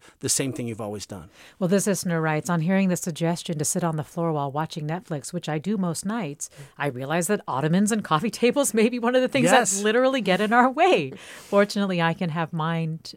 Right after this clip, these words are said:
Speaker 2: I can move mine to try this, but I bet it's hard for some people. Maybe there needs to be a fundamental change to the living room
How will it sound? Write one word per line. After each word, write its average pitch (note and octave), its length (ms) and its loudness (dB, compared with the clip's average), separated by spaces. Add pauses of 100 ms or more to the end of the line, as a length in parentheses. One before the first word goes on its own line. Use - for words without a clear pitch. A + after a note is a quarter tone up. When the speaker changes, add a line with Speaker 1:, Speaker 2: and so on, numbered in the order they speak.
(180)
Speaker 2:
I G3 100 4
can F3+ 180 0
move A3 260 -2
mine D#3+ 260 0
to D#3 80 -4
try G#3+ 380 -6
this, C#3+ 320 -10
but G#3 180 -8
I A3 60 -6
bet E4 180 -8
it's - 140 -10
hard C#3 200 -4
for D#3+ 80 -8
some D#3+ 240 -4
people. C3 440 -14 (280)
Maybe F#3 220 0
there G3+ 120 2
needs F#3+ 280 0
to B3+ 80 -10
be C4 140 -6
a C4+ 80 -4
fundamental B3 480 -8
change A3+ 340 -6
to G#3+ 80 -6
the F#3 120 -4
living G#3+ 300 -4
room A#3+ 320 -2